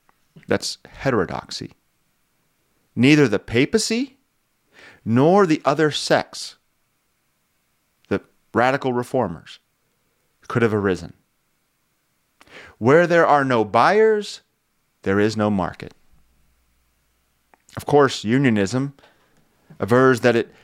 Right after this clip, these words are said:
aims at the removal of discord among Christians. Unionists say, "Oh yeah, we're, we're trying to, to minimize the division. We're trying to come together." But because the unity of the Christian church consists in having one faith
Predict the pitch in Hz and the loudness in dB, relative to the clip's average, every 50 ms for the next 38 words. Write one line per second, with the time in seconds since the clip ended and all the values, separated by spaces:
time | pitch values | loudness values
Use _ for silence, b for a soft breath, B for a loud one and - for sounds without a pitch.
0 | b b _ 127 135 147 143 143 135 127 123 120 117 104 123 95 - - 117 113 | b b _ 0 2 4 4 2 2 0 0 -2 -2 -2 -2 -4 -2 -2 0 0
1 | 113 117 113 113 127 143 151 156 143 117 117 117 117 85 101 107 98 95 120 143 | 2 0 2 2 4 6 6 6 6 4 2 2 2 0 -2 -2 -4 -2 -2 -2
2 | 160 - - - - 110 101 98 104 117 117 120 123 131 135 - 190 190 - - | -2 -2 -4 -6 -4 -2 0 0 0 0 0 -2 -2 -2 -2 0 0 0 0 -2
3 | - - 107 90 - - - - - 117 147 180 196 180 143 131 123 - - - | -4 -6 -6 -6 -8 -14 -18 -14 -6 -2 -2 0 2 2 2 0 0 -2 0 2
4 | 160 147 139 - B B B B B - 190 196 180 165 190 190 151 131 139 139 | 2 2 2 0 B B B B B 0 2 2 2 2 2 0 2 2 0 -2
5 | 135 - - - 139 - 196 180 170 165 139 135 120 - - - - - 123 143 | -4 -6 -10 -10 -4 0 0 2 2 2 0 -2 -2 -2 -6 -10 -4 -2 2 2
6 | 196 233 220 160 131 113 110 101 110 101 98 92 95 90 82 101 101 110 - 160 | 4 4 2 2 0 0 -2 -2 -4 -6 -4 -4 -4 -4 -4 -4 -6 -2 0 0
7 | 160 151 143 - - 151 151 160 160 156 190 226 208 143 - - _ _ _ _ | 0 0 -2 -2 0 -2 0 0 0 2 2 2 2 2 -2 -4 _ _ _ _
8 | _ - _ _ _ _ _ _ _ _ _ _ _ _ _ _ _ _ _ _ | _ -20 _ _ _ _ _ _ _ _ _ _ _ _ _ _ _ _ _ _
9 | _ _ _ _ _ _ _ _ _ _ _ _ - 120 131 - - - 175 175 | _ _ _ _ _ _ _ _ _ _ _ _ -4 -4 -4 -4 0 2 4 4
10 | 175 143 107 107 104 95 98 113 147 185 208 190 160 131 120 117 - 104 104 92 | 4 2 0 -4 -4 -4 -4 -2 0 2 2 2 2 2 0 0 -2 -4 -4 -6
11 | 98 - - - 151 147 - - 117 104 95 - - 160 151 139 - - - 110 | -10 -12 -6 -6 -6 -4 -4 -6 -6 -6 -6 -4 0 0 0 0 -2 -6 -8 -8
12 | 98 - - - 143 147 - - - 110 110 113 110 107 101 101 92 B B B | -8 -6 -2 0 0 0 0 -4 -6 -4 -2 0 0 0 0 -2 -6 B B B
13 | B B B - 98 101 104 113 127 143 147 127 107 95 - - - 175 190 151 | B B B -8 -4 0 2 4 4 4 2 0 -2 -4 -8 -4 -2 0 0 0
14 | 98 - - _ _ | -2 -6 -12 _ _